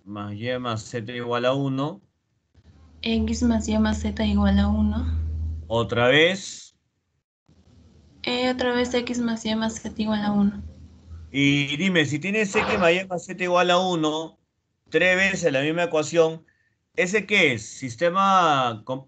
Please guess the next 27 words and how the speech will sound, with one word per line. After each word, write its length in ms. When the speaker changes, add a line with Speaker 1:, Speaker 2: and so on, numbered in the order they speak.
Speaker 1:
compatible 500
indeterminado 880
o 140
incompatible? 840
Speaker 2:
Eh, 260
indeterminado. 840
Speaker 1:
Claro, 640
porque 220
ahí 100
van 180
a 60
haber 180
infinitas 520
soluciones. 920
Speaker 2:
Sí. 280
Speaker 1:
Sistema 680
compatible 600
porque 300
tiene 260
soluciones, 680
indeterminado 800
porque 240
va 100
a 40
haber 340
un 320
montón. 800